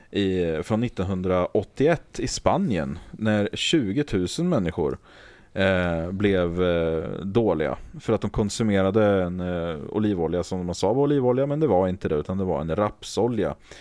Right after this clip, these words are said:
som innehöll ett, eh, toxin då, som heter alinin.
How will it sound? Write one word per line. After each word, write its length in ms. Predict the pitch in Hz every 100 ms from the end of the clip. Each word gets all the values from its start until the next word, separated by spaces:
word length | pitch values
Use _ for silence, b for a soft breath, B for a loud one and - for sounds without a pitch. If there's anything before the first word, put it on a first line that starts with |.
| B B
som 440 | - 98 92 92 92
innehöll 560 | 120 101 82 95 92 82 -
ett, 380 | 82 - -
eh, 240 | 90 80 78
toxin 580 | - 104 - 98 131 92
då, 100 | 76
som 140 | 82
heter 240 | 78 87 -
alinin. 680 | 82 87 90 113 113 58